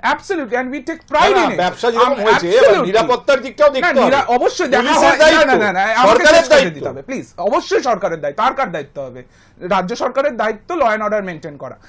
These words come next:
Speaker 1: এবং প্রত্যেক বছর আমরা দেখি যে পুজো নির্বিঘ্নে কাটছে, তার জন্য পুলিশকে আমরা প্রত্যেকবার স্যালুট দিই। এটা স-, সাধারণ মানুষ সবসময় এটা বলে, কারণ আম-, যেরকমভাবে ট্রাফিক ম্যানেজড হয়, যেরকমভাবে, আহ, ইমার্শন প্রসেস ম্যানেজড হয়, পুরোটা আমরা দেখেছি, একদম মানে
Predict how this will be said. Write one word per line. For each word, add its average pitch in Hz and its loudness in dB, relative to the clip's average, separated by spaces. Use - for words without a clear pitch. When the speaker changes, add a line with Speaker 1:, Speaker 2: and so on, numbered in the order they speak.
Speaker 1:
এবং 269 -2
প্রত্যেক 247 -4
বছর 240 -2
আমরা 226 -4
দেখি 190 -12
যে 311 -12
পুজো 214 -10
নির্বিঘ্নে 196 -12
কাটছে, 262 -8
তার 180 -8
জন্য 247 -10
পুলিশকে 208 -12
আমরা 254 -4
প্রত্যেকবার 196 -8
স্যালুট 143 -12
দিই। - -20
এটা 285 -2
স-, 247 -12
সাধারণ 262 -2
মানুষ 294 -8
সবসময় 285 -6
এটা 160 -8
বলে, 117 -16
কারণ 240 -2
আম-, 185 -4
যেরকমভাবে 240 -4
ট্রাফিক 233 -6
ম্যানেজড 226 -10
হয়, 214 -4
যেরকমভাবে, 240 -2
আহ, 208 -2
ইমার্শন 262 -6
প্রসেস 233 -6
ম্যানেজড 208 -10
হয়, 269 0
পুরোটা 339 0
আমরা 220 -4
দেখেছি, 175 -10
একদম 262 -2
মানে 262 -8